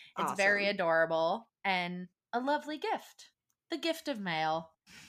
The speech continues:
Speaker 2: Um, and are you offering, like, for gifts, subs-, like, subscriptions, are you doing, like,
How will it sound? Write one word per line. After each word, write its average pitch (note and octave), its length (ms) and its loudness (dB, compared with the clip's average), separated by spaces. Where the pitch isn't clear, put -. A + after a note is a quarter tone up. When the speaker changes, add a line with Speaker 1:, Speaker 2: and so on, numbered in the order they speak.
Speaker 2:
Um, G3 340 0
and G#3+ 140 -4
are A3 80 0
you A3 140 0
offering, G#3 340 0
like, G3+ 160 -6
for G#3+ 100 -12
gifts, F#3 240 -10
subs-, G3+ 360 -10
like, F#3 200 -6
subscriptions, F#3 540 -8
are F3 60 -2
you E3+ 100 -4
doing, E3+ 220 -2
like, D#3 360 -6